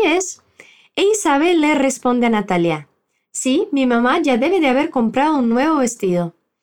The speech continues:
Aunque es un evento digital, la gente se arregla para acompañarlo, ¿verdad? Isabel supone que su madre ya haya comprado un vestido, por eso usa esa estructura "debe de". Debe de haber comprado.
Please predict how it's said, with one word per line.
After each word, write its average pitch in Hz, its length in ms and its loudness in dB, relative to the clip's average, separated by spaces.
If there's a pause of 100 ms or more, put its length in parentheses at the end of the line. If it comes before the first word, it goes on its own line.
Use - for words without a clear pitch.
(260)
Aunque 440 180 0
es 523 100 -2
un 359 100 0
evento 311 360 0
digital, 240 640 0
la 220 100 0
gente 349 300 -2
se 330 160 -2
arregla 226 540 0
para 220 180 0
acompañarlo, 202 720 -2
¿verdad? 196 400 -2 (340)
Isabel 285 540 0
supone 320 480 -2
que 302 100 -4
su 226 160 -4
madre 220 420 0
ya 214 200 0
haya 220 240 -2
comprado 277 420 0
un 294 80 0
vestido, 311 560 -2
por 233 180 0
eso 285 280 -2
usa 320 240 -2
esa - 120 -6
estructura 277 520 -4 (200)
"debe 190 520 -2
de". 330 280 -2 (520)
Debe 185 460 0
de 226 280 0
haber 180 320 -2
comprado. 233 560 0